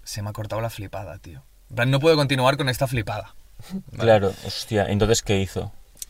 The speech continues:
Speaker 1: Eh, siguió, o sea, paró de bailar, paró de cantar y siguió a-, y, y sigui-, procedió por ir al sentido contrario, caminando normal, tío.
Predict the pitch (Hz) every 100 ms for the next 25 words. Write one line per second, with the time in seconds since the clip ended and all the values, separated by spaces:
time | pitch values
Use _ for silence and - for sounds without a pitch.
0 | - 117 110 104 104 101 101 - - -
1 | 110 117 135 - 117 113 98 113 120 139
2 | 135 143 190 - - 101 117 131 123 120
3 | 180 - - - 113 - 110 104 117 127
4 | 127 - 120 - - 117 - 107 98 -
5 | - 110 - 104 117 127 101 107 - -
6 | - 113 101 104 - 104 131 135 175 226
7 | - - - - - - - - - 117
8 | 123 143 139 113 110 120 117 -